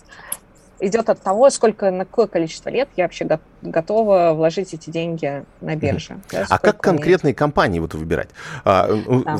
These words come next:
Speaker 2: там же куча этих подходов есть, этот фундаментальный анализ, технический анализ, куча этих обзоров, которые.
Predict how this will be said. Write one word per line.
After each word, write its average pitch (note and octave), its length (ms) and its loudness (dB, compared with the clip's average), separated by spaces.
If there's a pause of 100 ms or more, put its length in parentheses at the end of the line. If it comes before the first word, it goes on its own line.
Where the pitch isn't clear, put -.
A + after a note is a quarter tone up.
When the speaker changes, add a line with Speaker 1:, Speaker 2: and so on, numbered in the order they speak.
(140)
Speaker 2:
там B2 180 2
же G#2+ 100 -2
куча F3 300 2
этих B2+ 220 -2
подходов A#2 640 0
есть, F2+ 280 -4
этот A#2+ 180 -6
фундаментальный B2+ 840 -2
анализ, C#2+ 340 -16
технический A2+ 680 -2
анализ, E2+ 360 0
куча B2+ 280 -2
этих B2+ 280 0
обзоров, A2+ 600 0
которые. F2+ 340 -4